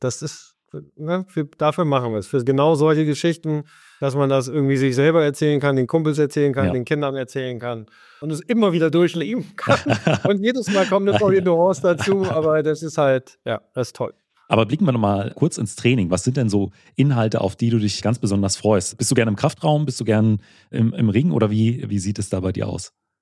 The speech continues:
Speaker 1: Ja, schönen Gruß wieder nach Lübeck. Ich hasse den Kraftraum schon immer. Ich find's wahnsinnig langweilig. Ich find, ich war schon immer schlecht. Ich konnte früher, als sie, also als sie die Knie erst kaputt gemacht haben, konnte ich noch Kniebeugen ziemlich gut.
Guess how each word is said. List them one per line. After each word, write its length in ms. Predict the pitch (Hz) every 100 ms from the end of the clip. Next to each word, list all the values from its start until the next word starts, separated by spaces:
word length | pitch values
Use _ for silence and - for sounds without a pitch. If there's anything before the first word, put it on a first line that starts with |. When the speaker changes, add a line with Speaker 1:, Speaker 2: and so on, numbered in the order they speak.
| -
Speaker 1:
Ja, 220 | 104 107 _ - 107 -
schönen 300 | - 127 123
Gruß 260 | 117 147 151
wieder 180 | 139
nach 140 | 139 131
Lübeck. 440 | 131 156 165 165 -
Ich 220 | 123 -
hasse 240 | 170 -
den 160 | 147 139
Kraftraum 600 | - 139 - 131 135 139
schon 240 | - 135
immer. 480 | 135 139 151 151 156
Ich 180 | 127 113
find's 600 | - 143 139 127 - - _ _ - -
wahnsinnig 600 | 123 127 139 135 139 135
langweilig. 760 | 127 131 147 131 131 127 131 123
Ich 160 | 131
find, 320 | - 147 135 131
ich 200 | 123 127
war 120 | 131
schon 200 | - 139
immer 280 | 143 131 123
schlecht. 600 | - - 117 139 - -
Ich 120 | 127
konnte 260 | - 156 135
früher, 360 | - 160 165 151
als 180 | 143
sie, 240 | - 135 123 _ _ _
also 180 | - 120
als 140 | 127
sie 80 | 156
die 120 | 143
Knie 220 | 123 156 151
erst 220 | 151 139
kaputt 320 | 143 - 196
gemacht 300 | 165 165 160
haben, 100 | 160
konnte 240 | 160 160
ich 60 | 156
noch 140 | 143
Kniebeugen 580 | 123 165 180 170 165 156
ziemlich 280 | 139 156 131
gut. 320 | 151 214 220